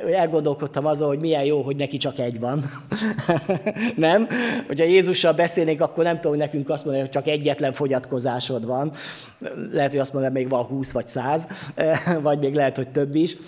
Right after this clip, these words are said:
Neki csak azt mondja, hogy egy fogyatkozásod van, és itt rámutat arra, hogy mi az igazi problémája a gazdag ifjúnak. Azt mondja, hogy az egy fogyatkozásod az, hogy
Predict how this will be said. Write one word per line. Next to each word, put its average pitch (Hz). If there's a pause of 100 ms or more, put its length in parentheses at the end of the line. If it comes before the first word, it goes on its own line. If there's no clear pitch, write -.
(400)
Neki 208
csak 214
azt 214
mondja, 208
hogy 233
egy 202
fogyatkozásod 143
van, 202 (760)
és 139
itt 165
rámutat 165
arra, 131
hogy 120
mi 165
az 143
igazi 127
problémája 120
a 113
gazdag 104
ifjúnak. 98 (720)
Azt -
mondja, 143
hogy 143
az 185
egy 220
fogyatkozásod 147
az, 143
hogy 123